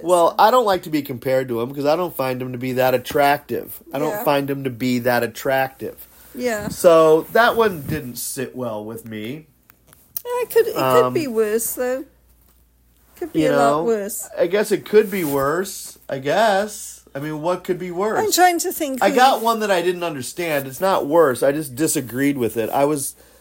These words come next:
Speaker 1: told I looked like Jack Nicholson, and I just don't see that.
Speaker 2: I, do you know where it is?
Speaker 1: What?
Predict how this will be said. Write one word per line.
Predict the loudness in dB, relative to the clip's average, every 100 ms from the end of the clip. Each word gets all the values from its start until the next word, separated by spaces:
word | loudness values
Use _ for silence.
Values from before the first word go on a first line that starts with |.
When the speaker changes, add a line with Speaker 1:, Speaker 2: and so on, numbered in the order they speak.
| _ _ -2
Speaker 1:
told | 2 4 4
I | 4 2
looked | 4 2 0 -10 -16 -4
like | -2 -2 -4 _ -8
Jack | -4 -4 -6 _ _ _
Nicholson, | -14 -8 -8 -8 -10 -10 -10 -14 -18 -20 _ -14
and | -8
I | -6
just | -6 -6
don't | -2 -2 -2
see | -2 -2 -4 -6 -6
that. | -6 -6 -6 -6
Speaker 2:
I, | -4 -4 -8 _ -20
do | -14
you | -10
know | -6
where | -6 -8
it |
is? | -12 -12 -12 -14 -14
Speaker 1:
What? | -8 -2 -2 -2 -6 -10 -10